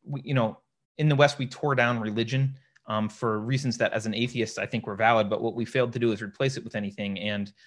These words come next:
um, without replacing religion, you end up, uh, with just other religions, and you get, uh, worship of the state, you get, um, worship of, uh, the environment and environmentalism, you get, uh, worship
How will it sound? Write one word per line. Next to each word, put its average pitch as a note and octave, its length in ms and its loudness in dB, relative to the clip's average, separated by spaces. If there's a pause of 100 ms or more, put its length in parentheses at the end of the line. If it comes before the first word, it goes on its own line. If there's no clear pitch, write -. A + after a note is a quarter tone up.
(480)
um, A2+ 120 -2
without C#3+ 340 2
replacing B2+ 880 -2
religion, A2 680 -2 (240)
you A2+ 160 -2
end A2 260 -2
up, G2+ 220 0 (260)
uh, F#2+ 260 -6
with G2+ 140 -12
just - 220 -12
other G#2 160 -6
religions, F#2+ 540 -10
and F#2+ 120 -10
you F#2 100 -6
get, F2+ 180 -8 (140)
uh, F#2 200 -12
worship G2+ 300 -12
of F#2+ 100 -18
the G2 60 -14
state, B2+ 460 -4
you A2 140 -14
get, F#2 260 -8 (440)
um, F#2 320 -8 (100)
worship G#2+ 500 -8 (120)
of, F#2+ 560 -2 (280)
uh, F#2 140 -6
the F#2+ 140 -6
environment A#2 520 0
and F#2+ 160 -12
environmentalism, A#2 680 -2 (360)
you G#2+ 160 -8
get, G2+ 320 -2 (160)
uh, F#2 280 -10 (260)
worship B2 640 -2